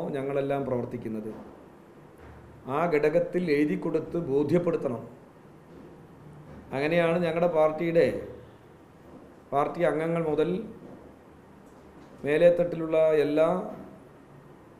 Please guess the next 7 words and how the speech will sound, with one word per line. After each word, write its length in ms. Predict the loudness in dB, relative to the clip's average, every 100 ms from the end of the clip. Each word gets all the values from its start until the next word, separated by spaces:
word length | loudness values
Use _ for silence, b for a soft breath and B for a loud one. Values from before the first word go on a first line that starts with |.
| -20 -20 -20 -20 -20 -20 -20 -20 -20 -20 -12 -2
ആളുകളും 360 | 0 2 4 2 0
ചെയ്തുകൊണ്ടിരിക്കുന്ന 760 | -4 0 0 0 -2 -4 -6 -6 -8 -14 -20 -20 -20 -20 -20 -20 -20 -20 -20 -20 -20 -20 -20 -20 -20 -8 -2
ഒരു 140 | 2 2 0 -4 -10 -16 -20 -20 -20 -20 -20 -20 -20 -12 -4
സംഘടനാപരമായ 880 | -2 0 0 0 2 2 0 -2 -2 -4 -8 -14 -18 -20 -20 -8 -6
തത്വം. 320 | -4 -6 -8 -14 -18 -20 -20 -20 -20 -20 -20 -20 -20 -20 -20 -20 -20 -20 -18 -18 -20 -20 -20 -20 -20 -20 -16 -6
അത്തരത്തിലുള്ളൊരു 580 | 2 4 4 4 2 2
നിലപാട് 440 | 4 6 6 6